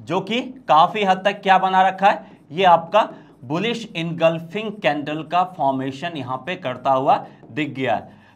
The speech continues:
तो इसके बाद क्या करना, जनरली लोग इसके बाद क्या बोलते हैं कि यहाँ पे जो बायर्स हैं वो काफ़ी हद तक हमें स्ट्रॉन्ग दिख रहे हैं, बायर्स का प्रेजेंस दिख रहा है और जनरल इसके बाद आपको बाय साइड की तरफ पोजीशंस इनिशिएट करना। लेकिन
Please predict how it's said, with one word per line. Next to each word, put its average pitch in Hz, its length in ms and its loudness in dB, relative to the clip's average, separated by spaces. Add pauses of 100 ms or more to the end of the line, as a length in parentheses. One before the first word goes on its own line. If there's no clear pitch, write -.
तो 208 60 -6
इसके - 280 -10
बाद 220 200 2
क्या 220 160 4
करना, 117 280 -6
जनरली 170 400 -4
लोग 220 200 -4
इसके 208 200 -8
बाद 208 200 2
क्या 214 160 6
बोलते 113 300 -2
हैं 107 160 -12
कि 165 100 -8
यहाँ 180 180 2
पे 226 220 -4 (580)
जो 170 200 -4
बायर्स 170 480 2
हैं 135 320 -2 (1200)
वो 202 120 0
काफ़ी 180 480 2
हद 185 240 -2
तक 208 180 2
हमें 185 280 -4
स्ट्रॉन्ग 196 500 0
दिख 190 200 -6
रहे 196 100 -2
हैं, 220 120 -4
बायर्स 147 280 0
का 196 120 -2
प्रेजेंस 151 420 -6
दिख 190 200 -8
रहा 190 120 4
है 220 100 0 (300)
और 180 200 6
जनरल 170 320 -2
इसके 185 260 -10
बाद 180 180 6
आपको 160 260 4
बाय 156 180 4
साइड 151 200 -4
की 165 80 -8
तरफ 160 200 -6
पोजीशंस 139 520 -8
इनिशिएट 131 480 -8
करना। 101 300 -8
लेकिन 208 420 -4